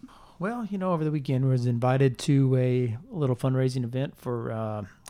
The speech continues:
McNeese State University athletics. Um, it was something that, uh, my business partner, Sean, invited me to go to, so we didn't have a table, but Sean and them did, and, um,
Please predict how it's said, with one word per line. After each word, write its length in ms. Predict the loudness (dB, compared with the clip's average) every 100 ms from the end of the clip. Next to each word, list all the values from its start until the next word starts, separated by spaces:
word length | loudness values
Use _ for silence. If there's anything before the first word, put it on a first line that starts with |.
| -10
McNeese 320 | -8 -4 -4
State 240 | -2 -4
University 680 | -2 0 2 0 0 0 2
athletics. 680 | 0 0 2 2 0 -2 -4 -4
Um, 580 | -2 0 0 -2 -4 -4 -2
it 40 |
was 120 | -2
something 340 | -4 -4 -4 -4
that, 340 | -4 -8 -6
uh, 220 | -6 -4
my 160 | -4 -4
business 340 | -4 -4 -4
partner, 300 | -2 0 0
Sean, 380 | 0 0 0 0
invited 320 | 0 0 0
me 80 | -2
to 80 | -2
go 180 | -2 -2
to, 300 | -2 -2 -2
so 180 | -2 0
we 120 | 0
didn't 160 | 0
have 140 | 0 -4
a 40 |
table, 340 | -4 -2 -2 -2
but 160 | -4
Sean 260 | -6 -4 -2
and 60 | -2
them 100 | -2
did, 400 | 0 0 -2 -4
and, 320 | -4 -2 -4
um, 320 | -4 -4 -8